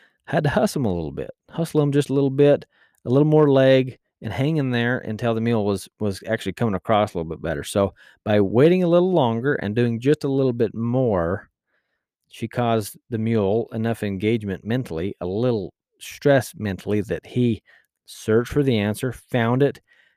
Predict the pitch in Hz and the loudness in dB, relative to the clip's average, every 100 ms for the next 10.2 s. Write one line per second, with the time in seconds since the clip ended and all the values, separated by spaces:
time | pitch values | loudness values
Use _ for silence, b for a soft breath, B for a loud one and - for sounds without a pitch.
0 | _ - 135 190 147 180 151 151 123 113 | _ -2 0 0 0 0 2 2 2 0
1 | 151 - 104 156 151 120 - _ 120 113 | -2 -4 -4 -2 -4 -6 -10 _ -8 -6
2 | - 110 - 117 104 107 117 107 104 104 | -4 -6 -4 -6 -6 -6 -6 -4 -2 -2
3 | 87 - - 110 107 98 - b b b | -2 -8 -12 -12 -8 -10 -10 b b b
4 | b b b _ 147 113 85 B B B | b b b _ -4 -4 -6 B B B
5 | B - 101 101 - 107 - 110 101 104 | B -16 -12 -10 -4 -4 -4 -6 -4 0
6 | 135 - 98 82 76 80 - 92 95 - | -2 -2 -6 -6 -4 -8 -8 -12 -12 -8
7 | 110 98 123 123 117 110 131 156 - 110 | -6 -4 -4 -2 -4 0 2 2 0 -4
8 | 98 90 95 - _ _ _ _ _ _ | -4 -4 -4 -4 _ _ _ _ _ _
9 | _ _ _ - 113 120 120 120 101 95 | _ _ _ -10 -6 -2 -2 -2 -2 -2
10 | 117 | -2